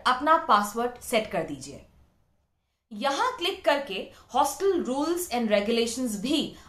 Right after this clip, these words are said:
अवश्य पढ़ लें। आगे बढ़ने से पहले दो जरूरी बातें। Number one, if you do not have your roll number, please put zero zero। Number two, only use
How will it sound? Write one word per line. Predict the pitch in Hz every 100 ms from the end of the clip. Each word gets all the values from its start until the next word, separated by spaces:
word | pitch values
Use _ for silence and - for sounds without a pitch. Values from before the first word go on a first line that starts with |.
| -
अवश्य | 247 262 269 294
पढ़ | - 202 175
लें। | 147 - _ _ _ _ _ _ _ _ _ 208
आगे | 233 233
बढ़ने | 233 233 240 240
से | 233
पहले | 233 240 359 427 - 170
दो | 165 339 240
जरूरी | 214 190 185
बातें। | 175 170 254 - - -
Number | 202 208 196
one, | 196 - - - - 294
if | 311
you | 302 294 208
do | 302 359
not | 480 480 339
have | 330 311
your | 320
roll | 226 202
number, | 180 151 190 349 - - 302
please | 349 415 - -
put | 349 - - 170 202
zero | 247 247 247 220
zero। | 196 - - _ _ _ _ _
Number | 247 330 349 294
two, | 240 294 - - -
only | 320 381 440 466 466 285 294
use | 320 339